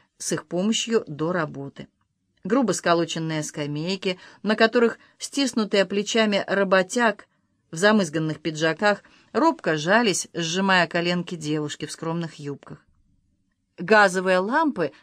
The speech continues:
в открытых вагонах были очень тусклы, и бедняжкам то и дело приходилось сбрасывать с себя сильные лапищи, желавших воспользоваться темнотой. Прибывших на станцию пассажиров можно было определить только по фигуре и одежде.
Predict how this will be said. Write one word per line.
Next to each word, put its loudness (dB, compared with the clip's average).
в 2
открытых -2
вагонах -2
были 2
очень 2
тусклы, -6
и 2
бедняжкам 2
то 2
и 8
дело 4
приходилось 0
сбрасывать 2
с -4
себя 2
сильные 0
лапищи, 0
желавших 4
воспользоваться -2
темнотой. -8
Прибывших 2
на 4
станцию 0
пассажиров -4
можно 0
было 4
определить 0
только -4
по -6
фигуре -4
и -8
одежде. -6